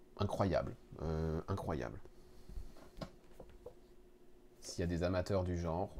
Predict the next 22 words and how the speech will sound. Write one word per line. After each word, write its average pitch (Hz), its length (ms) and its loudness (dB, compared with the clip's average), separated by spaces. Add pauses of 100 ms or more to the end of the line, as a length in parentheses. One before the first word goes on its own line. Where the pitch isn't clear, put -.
euh, 76 300 -2 (500)
bah, - 180 -2
ne 76 80 -4
passez 90 280 -2
pas 123 160 4
à 104 60 6
côté 87 260 -2
de - 40 -8
ça. - 200 -4 (840)
Euh, - 40 -6 (100)
c'est 92 160 -8
pas 101 80 2
parce 95 220 -2
que - 100 -2
vous 92 160 2
le, 80 320 0
le 87 80 -2
trouvez 92 300 0
pas - 100 2
en 92 80 4
librairie, 90 580 2
euh, 78 140 0